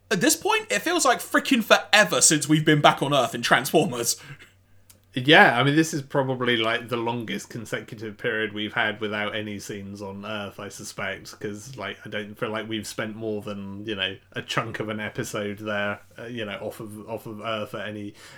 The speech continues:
Speaker 2: any given point in time. I guess we've had the, the odd, like, full episode outside of, outside of the confines of our own planet, but, you know, not, like, al-, al-, almost, like, three episodes at this point.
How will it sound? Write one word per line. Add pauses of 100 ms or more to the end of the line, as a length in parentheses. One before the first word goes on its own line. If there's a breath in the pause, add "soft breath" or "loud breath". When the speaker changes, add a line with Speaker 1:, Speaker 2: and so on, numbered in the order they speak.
Speaker 2:
any
given
point
in
time.
I
guess
we've
had
the,
the
odd,
like,
full
episode
outside
of, (460 loud breath)
outside
of
the
confines
of
our
own
planet,
but,
you
know,
not,
like, (340)
al-,
al-,
almost,
like,
three
episodes
at
this
point.